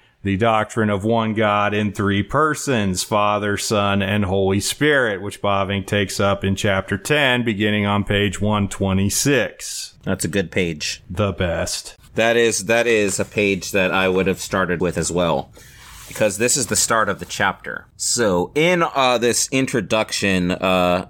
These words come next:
Speaker 2: in the, the very, very first paragraph on page, uh, one twenty-six, uh, "Blessed may it be." Uh, I think one of my favorite quotes that he starts off with is saying,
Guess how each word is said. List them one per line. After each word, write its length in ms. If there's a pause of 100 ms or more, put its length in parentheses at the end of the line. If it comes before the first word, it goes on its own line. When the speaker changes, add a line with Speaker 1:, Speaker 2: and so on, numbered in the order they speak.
Speaker 2:
in 140
the, 80
the 140
very, 200
very 200
first 420
paragraph 560
on 160
page, 420
uh, 240
one 400
twenty-six, 1000
uh, 400 (440)
"Blessed 500
may 180
it 180
be." 320 (300)
Uh, 240
I 100
think 220
one 260
of 80
my 80
favorite 460
quotes 260
that 80
he 80
starts 320
off 220
with 120
is 140
saying, 440